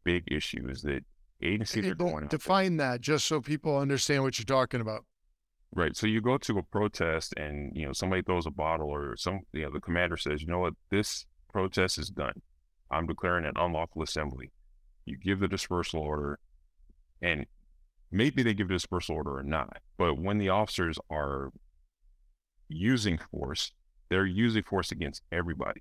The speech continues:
Speaker 1: not just against people who are posing some threat to the officers or other people. That
Speaker 2: Right.
Speaker 1: becomes very problematic because, you know, whether they're using a stinger or sting ball, shooting, um,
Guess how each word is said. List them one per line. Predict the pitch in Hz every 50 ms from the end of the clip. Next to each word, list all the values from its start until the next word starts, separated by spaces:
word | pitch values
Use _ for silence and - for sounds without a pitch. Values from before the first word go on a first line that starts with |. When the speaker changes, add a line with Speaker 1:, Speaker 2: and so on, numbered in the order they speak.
| - - -
Speaker 1:
not | - 78 87 92 - - - 78
just | - 92 90 87 - -
against | 85 - 85 76 - - -
people | - 85 78 - - 71 71 71 -
who | 85 76 67 71 - -
are | 64 64 64 -
posing | - - 80 78 73 69 71
some | 69 - - 69 65 - -
threat | 73 73 69 67 -
to | -
the | 71 71 67
officers | 67 67 65 - - 69 65 -
or | 62 57
other | 69 - -
people. | - - 69 - - - _ _ _ _ _ _ _ _ _ _ - -
That | - 98 87 95 95 92 -
Speaker 2:
Right. | - 101 - - - _ - - -
Speaker 1:
becomes | - - 90 78 76
very | 87 80 73
problematic | - - 78 71 - 71 65 - - - - - - 73
because, | 76 73 - - - - -
you | - 76
know, | 67 67
whether | 76 85 85 82 80 78
they're | 71 78 73 71 71 71 - - - - _ _ _ _ _ _
using | 85 82 78 82 82
a | 76
stinger | - - - - 104 104 104 101 95 92 87
or | 82
sting | - - - - 101 101 104 98 85
ball, | 87 90 90 90 87 85
shooting, | - - - 107 101 92 95 92 92 92 87 -
um, | - 69 71 71 71 69